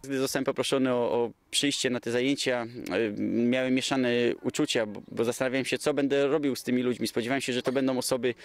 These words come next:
bardzo mało sprawne i nie wiedziałem, jakie dobrać im ćwiczenia. Okazało się, że oni wykonują wszystkie ćwiczenia, które, które mieli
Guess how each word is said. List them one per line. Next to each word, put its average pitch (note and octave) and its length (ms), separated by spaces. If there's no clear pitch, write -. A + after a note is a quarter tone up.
bardzo C3 240
mało C3 220
sprawne C3+ 560
i A2+ 60
nie A#2+ 160
wiedziałem, B2+ 360
jakie C3+ 320
dobrać B2+ 420
im B2 120
ćwiczenia. B2+ 460
Okazało C3+ 400
się, C3 160
że B2+ 140
oni C3 180
wykonują C3 420
wszystkie - 380
ćwiczenia, B2+ 400
które, B2 320
które B2 580
mieli A#2+ 680